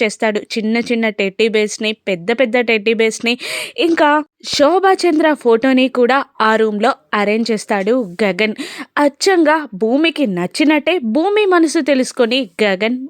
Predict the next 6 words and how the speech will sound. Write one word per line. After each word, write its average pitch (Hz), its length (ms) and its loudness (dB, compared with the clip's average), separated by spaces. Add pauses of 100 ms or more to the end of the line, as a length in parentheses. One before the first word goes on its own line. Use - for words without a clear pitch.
(140)
భూమి 381 240 2 (120)
కోసం 285 260 2 (200)
రూమ్ని 214 280 0 (140)
రెడీ 233 300 0
చేస్తాడు. 226 360 -2 (680)
"సరే" 240 260 2